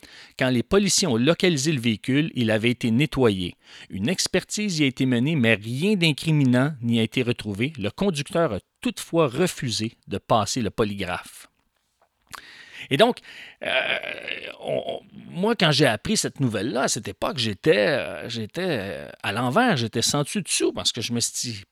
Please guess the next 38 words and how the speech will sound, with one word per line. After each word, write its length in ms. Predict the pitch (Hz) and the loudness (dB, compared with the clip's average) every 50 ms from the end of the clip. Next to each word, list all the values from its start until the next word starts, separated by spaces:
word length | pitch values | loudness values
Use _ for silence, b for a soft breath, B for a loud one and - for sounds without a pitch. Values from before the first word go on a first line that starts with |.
| _ _ - | _ _ -8
Wow, 280 | - 117 170 185 160 120 - | -2 0 0 0 0 -2 -2
on 80 | - 156 | -2 -2
a 60 | 180 | 0
une 140 | 151 123 110 | 0 0 -2
piste, 460 | - - 202 208 170 - - - - | 0 2 4 4 4 4 0 -4 -2
mais 100 | 127 117 | -2 0
on 100 | 113 117 | 2 2
n'est 100 | 120 117 | 2 2
pas 140 | - 170 165 | 0 0 0
capable 360 | - 131 123 - 156 156 127 | 0 0 4 6 6 6 6
d'incriminer. » 680 | 120 131 139 131 - - 139 127 120 123 131 123 101 - B B B B B B B B B B B B B B | 4 4 4 4 2 0 0 2 2 2 2 2 0 -2 B B B B B B B B B B B B B B
Et 500 | - 101 95 92 92 87 85 85 85 87 | -8 -6 -6 -4 -4 -6 -6 -8 -10 -6
donc, 480 | 87 110 135 175 220 202 - - - - - | -2 2 2 2 2 0 -2 -6 -16 -14 -14
euh, 260 | - 87 73 71 64 65 | -12 -12 -12 -12 -10 -6
c'est 200 | - - - 208 | -4 -4 -2 0
sûr 380 | - - - 175 196 185 - - | 0 0 2 2 2 2 2 0
que 320 | - 110 92 87 82 85 | -4 -4 -4 -4 -6 -6
tout 160 | 87 - - | -6 -4 0
le 60 | 113 110 | 0 2
monde 260 | 127 147 165 147 120 | 2 2 2 2 0
est, 280 | 101 98 95 92 - | 0 -2 -2 -4 -4
est 80 | 101 107 | -4 -4
reconnu 720 | 98 107 110 - - 104 107 117 131 143 135 123 113 - - _ - | -4 -4 -6 -4 -2 -2 0 0 2 2 2 0 0 -2 -6 _ -4
innocent 480 | 135 123 113 98 104 - - 156 160 | -2 0 0 0 0 -2 0 0 0
jusqu'à 320 | 156 117 110 - - - 92 | -2 -2 -4 -4 -6 -6 -8
preuve 300 | - - 120 127 113 104 | -4 -2 0 0 0 -2
du 100 | - - | -6 -8
contraire. 640 | - 98 90 90 - 123 147 156 143 113 67 57 - _ _ B B B B B B B B B B B B | -8 -8 -8 -8 -6 -4 -2 0 0 0 -2 -6 -12 _ _ B B B B B B B B B B B B
Et, 240 | 131 135 131 131 123 | 0 2 2 2 2
euh, 240 | 120 123 117 113 110 107 101 92 76 - _ _ _ _ - _ _ _ _ _ _ _ _ _ _ _ _ _ _ _ _ _ _ _ - | 2 2 0 -2 -2 -4 -8 -10 -14 -18 _ _ _ _ -20 _ _ _ _ _ _ _ _ _ _ _ _ _ _ _ _ _ _ _ -6
et 60 | 143 | -2
donc, 260 | 135 190 226 247 196 | 2 2 2 4 4
ça 220 | - - 180 139 135 | 2 4 4 4 6
laissait 420 | 139 135 120 - - - 202 202 | 6 4 4 4 4 6 6 6
beaucoup 320 | 165 131 190 208 - - 220 | 4 2 0 0 0 0 0
de 60 | 147 | 2
gens 240 | 127 131 170 180 175 | 2 2 2 2 2
perplexes 880 | - - 156 - - - - 131 131 170 196 - - - - - - | 2 0 0 0 0 -2 -2 0 0 0 0 -2 -4 -4 -6 -6 -10